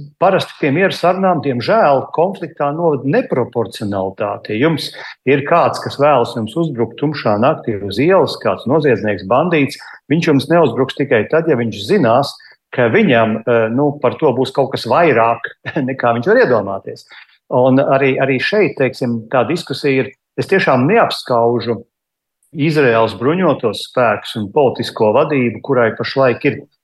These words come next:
jāoperē tajā vidē, eh, jādomā, kā šajā ļoti pārapdzīvotajā sektorā paglābt pēc iespējas vairāk civiliedzīvotāju, kamēr zinot arī, ka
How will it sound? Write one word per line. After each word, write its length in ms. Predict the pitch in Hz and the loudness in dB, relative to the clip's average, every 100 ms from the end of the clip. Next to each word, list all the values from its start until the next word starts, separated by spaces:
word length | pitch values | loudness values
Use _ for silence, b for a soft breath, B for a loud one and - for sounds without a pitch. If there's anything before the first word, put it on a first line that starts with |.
| - | -4
jāoperē 960 | 113 147 220 139 107 131 117 110 104 131 | 2 4 4 2 0 -2 -2 -2 -2 -4
tajā 300 | 117 107 101 110 | -2 -2 -2 -2
vidē, 480 | 190 123 107 123 120 B B - | -2 0 0 0 -2 B B -4
eh, 240 | 147 117 110 | 0 2 2
jādomā, 640 | 139 165 139 123 120 110 - | 2 2 2 2 2 0 0
kā 380 | 160 151 123 - _ _ _ 131 | 0 2 0 -4 _ _ _ -4
šajā 180 | 117 110 | -2 0
ļoti 340 | 151 147 - 107 - _ | 2 0 0 -6 -8 _
pārapdzīvotajā 1300 | 139 156 170 135 107 120 127 113 110 120 110 104 98 - | 2 4 4 2 -2 -6 -4 -2 -2 -4 -4 -2 -4 -4
sektorā 840 | 143 160 - 127 113 107 107 104 101 98 151 | -2 -2 -2 0 2 2 0 0 0 -2 -2
paglābt 500 | 147 120 107 101 - | 0 0 0 -2 -6
pēc 160 | - 139 | -2 -2
iespējas 360 | - 113 104 | -2 -4 0
vairāk 380 | 131 135 107 101 | 2 4 2 0
civiliedzīvotāju, 1040 | - 175 190 202 190 208 202 202 190 170 - _ _ _ _ - | -2 0 2 2 2 0 0 2 2 2 -2 _ _ _ _ -2
kamēr 360 | 165 160 147 | 0 2 0
zinot 560 | 113 147 220 170 120 - | -2 -2 0 2 0 0
arī, 260 | 139 135 120 | 0 0 -4
ka 240 | - 127 | 0 -2